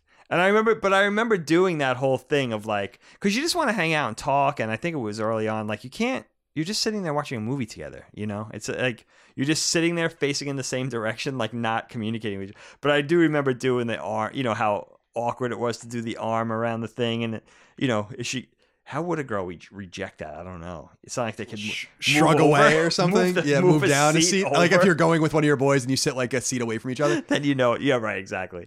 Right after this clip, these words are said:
Speaker 1: That macho thing.
Speaker 2: I hated that, by the way. I always thought that was weird. When
Speaker 1: What,
Speaker 2: people would
Speaker 1: leaving
Speaker 2: do
Speaker 1: space?
Speaker 2: Yeah. I'm like, "What?" I'm like,
Speaker 1: Put the coats in there.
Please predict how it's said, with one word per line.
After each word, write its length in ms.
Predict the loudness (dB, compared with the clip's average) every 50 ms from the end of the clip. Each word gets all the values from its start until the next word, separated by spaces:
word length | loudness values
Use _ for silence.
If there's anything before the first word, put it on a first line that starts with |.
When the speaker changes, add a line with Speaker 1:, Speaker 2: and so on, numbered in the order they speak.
| -14 -8 -6
Speaker 1:
That 140 | -6 -6 -4
macho 380 | -6 -8 -8 -6 -6 -8 -8 -6
thing. 260 | -6 -6 -6 -6 -8 -10 -4 0
Speaker 2:
I 140 | 4 4 6
hated 240 | 6 6 4 4 2
that, 140 | 2 2 2
by 100 | 2 0
the 60 | 2
way. 60 | 2
I 20 | 2
always 140 | 4 2 2
thought 80 | 2 0
that 80 | -2
was 100 | -2 -4 -6
weird. 220 | -8 -10 -10 -10 -12 -14 -6
When 140 | 0 2 2
Speaker 1:
What, 60 | 2 2
Speaker 2:
people 140 | 4 4 4
would 100 | 4 4
Speaker 1:
leaving 100 | 2 0
Speaker 2:
do 20 | 0
Speaker 1:
space? 380 | -2 -2 0 2 2 2 2 2
Speaker 2:
Yeah. 300 | 2 4 2 2 -2 -8 -8 -4
I'm 80 | -2 -2
like, 140 | -2 -2
"What?" 220 | -2 -6 -8 -8 -10 _ _ _ _ _ _ _ _ _ _ _ -20
I'm 80 | -16 -16 -16
like, 160 | -14 -8 -4
Speaker 1:
Put 140 | -4 -4 -4
the 60 | -4
coats 320 | -2 0 0 0 0 -2 -8
in 100 | -10 -10
there. 200 | -12 -16 -18